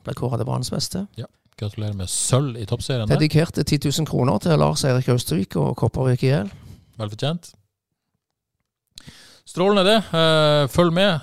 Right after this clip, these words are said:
Speaker 2: så kommer det mer om Avaldsnes og når de skal spille, og hvordan du kan se disse kampene. Da tror jeg vi, eh, begir oss over på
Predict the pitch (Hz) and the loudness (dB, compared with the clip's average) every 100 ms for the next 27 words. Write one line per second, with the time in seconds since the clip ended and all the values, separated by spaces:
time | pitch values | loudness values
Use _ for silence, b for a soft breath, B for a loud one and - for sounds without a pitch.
0 | - - 127 127 127 123 - 143 135 113 | -8 -10 -6 -4 -2 -4 -4 -4 -2 -2
1 | 123 127 101 95 101 117 - 107 - 95 | -2 -2 -4 -4 -4 -6 -6 -8 -8 -8
2 | 90 90 90 98 95 - - 104 101 87 | -8 -8 -8 -8 -10 -12 -12 -10 -10 -10
3 | 92 - 90 90 - 95 82 110 - 90 | -12 -12 -12 -12 -10 -12 -12 -10 -8 -8
4 | - - 92 98 - 92 95 117 170 160 | -12 -12 -10 -10 -8 -8 -4 -2 0 2
5 | 147 139 135 131 127 123 123 123 123 139 | 2 2 2 0 -2 -2 -4 -4 -6 -6
6 | 120 95 - 113 123 107 95 - 95 95 | -6 -6 -8 -8 -6 -8 -10 -10 -10 -8
7 | 85 | -8